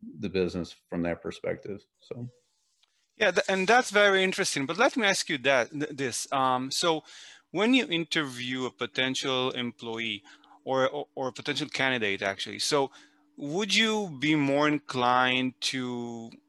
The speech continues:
Speaker 2: to hire someone that knows more about the business in your space, or would you actually think it's beneficial for someone outside of the industry? And as you mentioned, like, you moved across industries, right? You were in the health space before moving to the banking industry.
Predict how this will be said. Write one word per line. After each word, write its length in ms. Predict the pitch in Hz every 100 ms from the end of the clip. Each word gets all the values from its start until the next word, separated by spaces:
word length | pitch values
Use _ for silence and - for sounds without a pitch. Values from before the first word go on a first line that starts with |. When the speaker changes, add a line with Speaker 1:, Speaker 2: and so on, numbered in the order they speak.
| _ _ _
Speaker 2:
to 120 | 147
hire 360 | 131 151 165 165
someone 800 | - 151 143 143 139 139 135 127
that 220 | 120 -
knows 420 | 127 135 147 127 113
more 180 | 131
about 300 | 120 123 123
the 80 | 117
business 500 | 110 120 123 127 120
in 100 | 120
your 240 | 123 180 202
space, 520 | - 202 196 196 -
or 160 | 139
would 220 | 131 156 170
you 100 | 156
actually 640 | 147 - 202 190 185 165 - - - _
think 340 | - 147 147 -
it's 440 | 135 131 - -
beneficial 800 | 113 147 151 - 143 135 143 135
for 200 | - 127
someone 540 | - - 127 131 131 123
outside 540 | 127 123 - 120 117
of 160 | 117 107
the 80 | 117
industry? 400 | 110 - 117 113
And 180 | 139
as 200 | 147 170
you 80 | 185
mentioned, 480 | 147 131 123 113 113
like, 220 | 120 -
you 200 | 147 175
moved 320 | 160 151 127
across 400 | 123 - 120 117
industries, 440 | 120 113 - 101 92
right? 280 | 123 110 -
You 120 | 120
were 100 | 120
in 100 | 120
the 100 | 110
health 200 | 113 156
space 300 | - 160 151
before 260 | 123 - 131
moving 360 | 127 120 123 113
to 140 | 123
the 220 | 117 117
banking 380 | 107 139 147 147
industry. 460 | 127 107 110 113